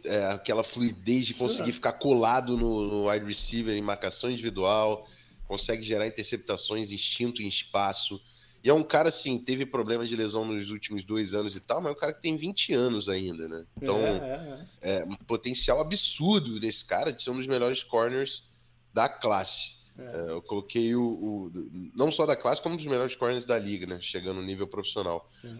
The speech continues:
Speaker 1: Mas o, o Sauce eu coloquei acima porque é um cara que, é,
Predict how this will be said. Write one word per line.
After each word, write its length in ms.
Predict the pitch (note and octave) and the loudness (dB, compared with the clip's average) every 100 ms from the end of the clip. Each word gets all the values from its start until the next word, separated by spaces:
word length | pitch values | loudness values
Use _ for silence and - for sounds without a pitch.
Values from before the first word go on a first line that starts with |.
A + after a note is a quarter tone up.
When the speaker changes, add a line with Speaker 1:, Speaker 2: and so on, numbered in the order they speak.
| C#3 - | -18 -18
Speaker 1:
Mas 360 | F#2+ G2 G#2+ - | -8 -4 -4 -4
o, 200 | A#2+ A2+ | -4 -4
o 80 | B2 | 0
Sauce 400 | - - D3 - | 2 6 4 4
eu 40 | |
coloquei 260 | E3+ D3+ D3 | 0 2 2
acima 480 | B2+ - D3 F3+ F3 - - _ _ | 2 2 2 2 0 -4 -20 _ _
porque 200 | - D3+ | -2 4
é 40 | |
um 100 | D#3+ | 4
cara 400 | D#3+ - C#3 C#3+ | 2 0 2 2
que, 400 | D#3 - E3+ F3 - _ _ _ - - | 0 -2 -4 -4 -8 _ _ _ -12 -4
é, 360 | A2+ B2 - | 0 0 -2